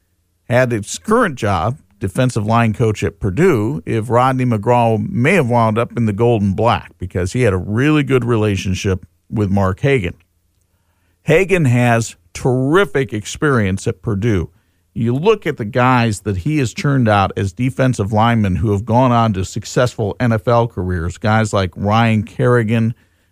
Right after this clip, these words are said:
Kawann Short, Anthony Spencer, Cliff Averill, and they've all had really good N F L careers, and Mark Hagan was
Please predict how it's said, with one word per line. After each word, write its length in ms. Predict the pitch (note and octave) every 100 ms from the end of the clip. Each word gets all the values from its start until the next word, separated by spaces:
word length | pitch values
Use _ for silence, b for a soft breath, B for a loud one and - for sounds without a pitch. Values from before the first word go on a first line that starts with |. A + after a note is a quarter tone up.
| _
Kawann 480 | - E2+ G#2 G#2+ G2+
Short, 640 | - - C#3+ C3 A#2+ - - _ _ _ _ -
Anthony 460 | A#2 A2+ - F#2
Spencer, 840 | F2+ - C3 B2+ - A#2+ G#2+ G#2 -
Cliff 380 | - C3 B2 -
Averill, 560 | - B2+ B2 B2 A#2 A#2 _ _ _ _ _
and 180 | - F#2+
they've 160 | F#2+ F#2+
all 300 | A#2 E3 E3
had 280 | C#3+ B2 G#2
really 460 | G2 A2+ D#3 D#3
good 200 | C#3 C3+
N 140 | B2 A#2
F 160 | A2
L 160 | A#2 G#2
careers, 680 | - G2 C#3 A#2+ D#2+ A2 - _ _ _
and 220 | F#2+ F#2+
Mark 260 | G2 B2 D3
Hagan 560 | C3 D3 C3 A#2 A#2+ G#2+
was 320 | G#2+ G2+